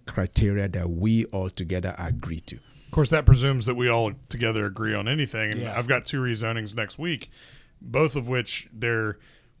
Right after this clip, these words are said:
Speaker 2: is half the neighborhood that loves it and half the neighborhood that hates it and says, "This isn't an appropriate use here." And the other half says, "I think it's a,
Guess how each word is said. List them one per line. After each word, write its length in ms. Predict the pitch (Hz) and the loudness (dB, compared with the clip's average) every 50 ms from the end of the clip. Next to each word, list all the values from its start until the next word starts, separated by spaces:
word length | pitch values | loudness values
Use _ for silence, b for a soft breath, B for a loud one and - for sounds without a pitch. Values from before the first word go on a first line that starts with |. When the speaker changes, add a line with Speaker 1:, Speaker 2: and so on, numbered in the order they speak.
| - - - - - | -14 -14 -14 -10 -8
Speaker 2:
is 180 | 131 113 87 | -8 -8 -6
half 260 | 90 - 139 131 135 - | -4 -2 -2 -2 -2 -4
the 80 | 139 | -2
neighborhood 400 | 131 131 135 127 127 - 131 127 | 0 0 0 2 2 0 0 -2
that 100 | 120 117 | -2 -4
loves 240 | 120 123 127 139 147 | -2 -2 -2 -2 -2
it 40 | 139 | -4
and 100 | 117 92 | -6 -6
half 180 | 120 131 123 - | -4 -4 -4 -4
the 60 | 127 | -4
neighborhood 360 | 127 131 135 123 123 127 120 | -2 -2 -2 -2 -2 -4 -4
that 100 | 110 98 | -8 -6
hates 280 | - - 151 147 143 - | -4 -2 -2 -2 -4 -6
it 60 | 120 | -10
and 140 | 107 107 - | -10 -10 -8
says, 280 | - 117 113 110 - B B B B B B B - | -6 -6 -6 -6 -6 B B B B B B B -8
"This 160 | 139 120 - | -6 -4 -2
isn't 220 | 151 156 147 156 147 | -2 -2 0 0 0
an 100 | 139 131 | 0 0
appropriate 420 | 113 - 139 135 123 127 120 123 | 2 2 2 2 0 -2 -4 -4
use 220 | 123 127 123 - | -4 -2 -2 -2
here." 140 | - 135 135 | -2 -2 -2
And 100 | 139 131 | -2 -2
the 60 | 123 | -2
other 120 | 123 127 113 | -2 -2 -4
half 200 | 120 123 123 117 | -4 -4 -4 -4
says, 180 | - 135 120 | -6 -6 -6
"I 80 | 123 117 | -4 -2
think 140 | 139 143 143 | 0 0 0
it's 120 | 135 - | 0 0
a, 160 | 151 143 151 | -2 -4 -4